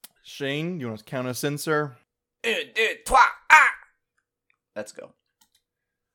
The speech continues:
Speaker 1: God, you are the absolute worst. You have, like, one job <laughs> to, to count us in properly, and you can't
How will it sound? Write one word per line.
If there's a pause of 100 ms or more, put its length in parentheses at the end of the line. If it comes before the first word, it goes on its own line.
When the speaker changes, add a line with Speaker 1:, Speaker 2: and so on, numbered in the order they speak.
(140)
Speaker 1:
God,
you
are
the
absolute
worst.
You
have,
like,
one
job
<laughs>
to,
to
count
us
in
properly,
and
you
can't